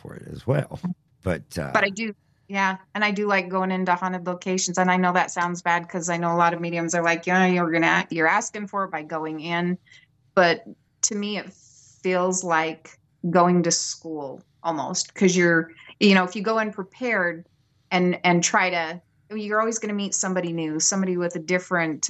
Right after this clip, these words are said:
Speaker 2: uh, personality or, or a different way of communicating or manifesting themselves. And so it's always interesting to see who and what and how and what I can pick up.
Speaker 1: So, so it,
Speaker 2: Yeah.
Speaker 1: it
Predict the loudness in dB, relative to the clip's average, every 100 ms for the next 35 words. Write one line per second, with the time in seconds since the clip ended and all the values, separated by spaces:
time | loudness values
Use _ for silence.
0 | -4 0 0 -2 2 4 6 4 6 6
1 | 4 2 -2 -2 -2 -2 -2 -6 -14 _
2 | _ 0 0 4 2 2 4 4 2 0
3 | -6 -6 -18 _ _ _ 6 6 6 2
4 | -2 -4 -2 -2 -2 -4 -2 -2 2 4
5 | 4 2 -2 -6 -8 -8 -6 -4 0 2
6 | 2 -2 -10 -12 -6 -4 0 0 -2 -2
7 | -2 -2 -2 -6 -12 _ _ 4 6 6
8 | 4 -2 -10 -8 -8 -8 -10 -10 -10 -6
9 | -4 -4 0 2 2 -2 _ _ 0 2
10 | 4 4 4 0 -6 -14 _ _ 4 4
11 | 4 0 -6 -2 2 2 0 -4 -10 -12
12 | -12 -8 -6 -6 -10 _ _ -6 -4 -4
13 | -10 -12 -8 -4 2 4 4 0